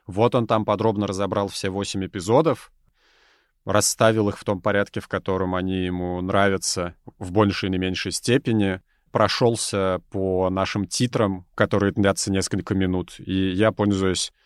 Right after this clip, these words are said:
предоставленным мне микрофоном, хочу сказать, что титры у нас такие длинные в подкасте не потому, что мы душные зануды, а потому что я считаю, что это наша этическая и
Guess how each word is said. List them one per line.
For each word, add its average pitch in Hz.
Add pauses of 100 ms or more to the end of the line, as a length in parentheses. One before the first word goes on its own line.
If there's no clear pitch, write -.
(200)
предоставленным 104
мне 92
микрофоном, 104
хочу 98
сказать, 104
что -
титры 117
у 101
нас 95
такие 98
длинные 101
в -
подкасте 95 (320)
не 104
потому, 107
что -
мы 107
душные 101
зануды, 95 (480)
а -
потому 101
что -
я 98
считаю, 101
что -
это 92
наша 95
этическая 107
и -